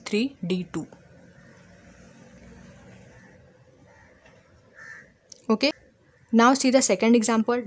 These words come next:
that is C U N H three four plus two। ओके, तो यहाँ पर देखिए कोऑर्डिनेशन नंबर क्या है, फ़ोर। ओके, लिगेंड चेक करते हैं, तो यहाँ पर देखिए ये है आपका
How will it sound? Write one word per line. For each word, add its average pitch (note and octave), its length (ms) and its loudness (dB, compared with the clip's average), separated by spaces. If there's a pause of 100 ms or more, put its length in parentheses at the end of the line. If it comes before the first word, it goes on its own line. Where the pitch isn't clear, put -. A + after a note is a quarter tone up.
that F#3 180 0
is B3 160 -4
C - 220 -8
U A#3+ 100 -4 (120)
N G3 120 -6
H G#3+ 220 -6
three A#3 160 -6
four A#3 200 -2 (140)
plus E3+ 300 -2
two। E3+ 100 -16 (120)
ओके, A#3+ 220 -2
तो C4 100 -2
यहाँ F#3+ 200 -2
पर A#3+ 60 -2
देखिए A#3+ 240 0
कोऑर्डिनेशन G#3+ 500 -2
नंबर A3+ 240 2
क्या A#3 160 -2
है, A#3 120 -2
फ़ोर। A3+ 420 0 (460)
ओके, G#3+ 220 0
लिगेंड A3 400 4
चेक B3+ 220 0
करते A#3 260 -2
हैं, A#3+ 120 -2
तो A#3 100 -4
यहाँ F#3 160 -4
पर A3+ 60 -2
देखिए A3+ 400 -4 (400)
ये A#3+ 220 2
है C#4 80 4
आपका A#3 320 0